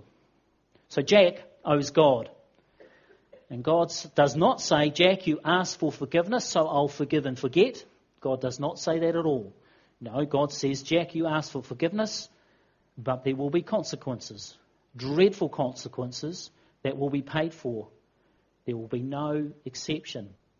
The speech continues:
But Jack, Jesus has paid the, your consequences. He's paid them in full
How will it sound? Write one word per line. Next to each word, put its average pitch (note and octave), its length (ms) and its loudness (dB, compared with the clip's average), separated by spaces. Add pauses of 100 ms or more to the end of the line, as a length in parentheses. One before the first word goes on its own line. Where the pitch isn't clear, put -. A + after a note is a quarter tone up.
(180)
But D3 260 0 (160)
Jack, - 420 -4 (880)
Jesus F3 480 -2
has B2 240 -8
paid D#3+ 680 -2 (1160)
the, C#3+ 160 -4
your D#3 300 2
consequences. B2+ 1080 -8 (120)
He's B2 240 -8
paid F#3 380 -6
them E3+ 100 -6
in D3 100 -4
full B2 500 -8